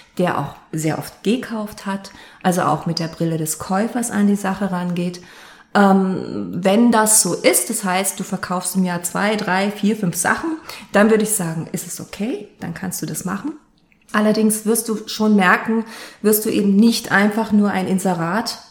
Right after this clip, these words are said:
in irgendeine Zeitung oder in eine Immobilienbörse setzen, sondern du wirst ganz anders an die Sache rangehen. Und das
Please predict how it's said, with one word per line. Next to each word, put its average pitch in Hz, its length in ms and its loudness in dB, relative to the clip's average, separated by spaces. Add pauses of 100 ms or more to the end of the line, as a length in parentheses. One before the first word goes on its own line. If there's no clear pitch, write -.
(160)
in 190 140 4
irgendeine 175 420 -2
Zeitung 220 540 -4
oder 175 180 -2
in 165 80 -4
eine 156 180 -4
Immobilienbörse 226 720 -2
setzen, 196 380 -4
sondern 202 260 2
du 180 60 -2
wirst 180 160 -8
ganz 185 200 -2
anders 160 520 -8
an 165 120 -6
die 165 100 -6
Sache 165 280 -12
rangehen. - 460 -8
Und 160 180 -8
das - 300 -8